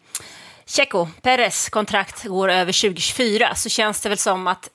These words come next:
efter tjugotjugotre så är det dags för herr Gasly, som fortfarande är ung, att, eh, leta efter någonting annat. Och det känns ju som att den där säsongen,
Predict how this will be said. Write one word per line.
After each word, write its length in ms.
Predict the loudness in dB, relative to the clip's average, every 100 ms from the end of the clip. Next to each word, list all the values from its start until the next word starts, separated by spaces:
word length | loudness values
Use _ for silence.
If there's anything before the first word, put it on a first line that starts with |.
| -2
efter 480 | -2 -2 -4 -2 -2
tjugotjugotre 840 | -4 -4 -6 -8 -8 -4 0 0
så 140 | -2 -4
är 40 |
det 60 | -4
dags 440 | -2 -2 -2 -6
för 140 | -4
herr 160 | -2 -2
Gasly, 440 | 0 -2 -2 -4
som 160 | -6 -10
fortfarande 380 | -12 -8 -6 -4
är 180 | -6 -4
ung, 380 | -2 -2 -4 -6
att, 260 | -6 -6 -6
eh, 180 | -4 -2
leta 500 | -2 -2 -4 -2 -2
efter 340 | -2 -8 -10
någonting 300 | -10 -10 -4
annat. 340 | -2 0 -2 -4
Och 60 |
det 60 | -8
känns 340 | -4 -4 -6
ju 40 | -10
som 200 | -6 -6
att 100 | -6
den 180 | -2
där 240 | 2 2 2
säsongen, 640 | -2 0 0 0 -2 -2